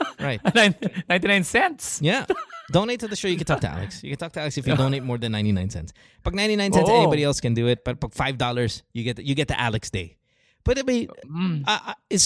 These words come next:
Speaker 1: 'cause I do the
Speaker 2: May
Speaker 1: show
Speaker 2: proof?
Speaker 1: every day.
Speaker 2: Is there a proof na nakapag-, ano sila? Nag-, wala?
Speaker 1: Yeah, there is. There's, there's an email, and it says, you know, who they are and all of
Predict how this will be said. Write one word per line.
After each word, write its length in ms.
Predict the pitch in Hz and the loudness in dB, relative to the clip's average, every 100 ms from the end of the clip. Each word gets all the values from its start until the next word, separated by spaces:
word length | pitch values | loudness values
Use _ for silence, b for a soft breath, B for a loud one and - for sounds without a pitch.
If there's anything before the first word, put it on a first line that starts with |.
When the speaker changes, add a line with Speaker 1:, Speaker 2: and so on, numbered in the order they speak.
| 254 | 2
Speaker 1:
'cause 160 | 226 | -2
I 160 | 190 208 | 0 0
do 80 | 302 | 2
the 80 | |
Speaker 2:
May 80 | - | 4
Speaker 1:
show 80 | - | 8
Speaker 2:
proof? 80 | 320 | 8
Speaker 1:
every 160 | 156 | 6
day. 160 | 143 120 - | 2 -4 0
Speaker 2:
Is 160 | 262 | 4
there 80 | 311 | 8
a 80 | 294 | 8
proof 320 | - 214 277 - - | 8 6 6 0 -6
na 400 | 185 202 202 196 | 2 4 6 4
nakapag-, 320 | 180 180 175 | 2 -2 -2
ano 80 | 160 | 0
sila? 240 | 156 135 | 2 2
Nag-, 320 | 160 139 131 | 0 -2 -6
wala? 320 | - 131 113 - _ | 0 2 0 -2 _
Speaker 1:
Yeah, 140 | 208 190 | 6 6
there 80 | 160 | 4
is. 160 | 104 | 0
There's, 220 | 123 120 110 | 0 0 2
there's 160 | 127 | 2
an 60 | 127 | 2
email, 320 | 117 92 87 78 | 0 -2 -6 -10
and 320 | - 110 101 | -8 -6 -6
it 160 | 92 98 | -8 -6
says, 300 | 107 101 - | -4 -4 -4
you 60 | 104 | -2
know, 80 | 98 | 0
who 60 | |
they 160 | 110 110 | 0 -2
are 320 | 95 95 98 | -4 -6 -6
and 80 | 95 | -8
all 160 | 90 | -8
of 80 | 85 | -10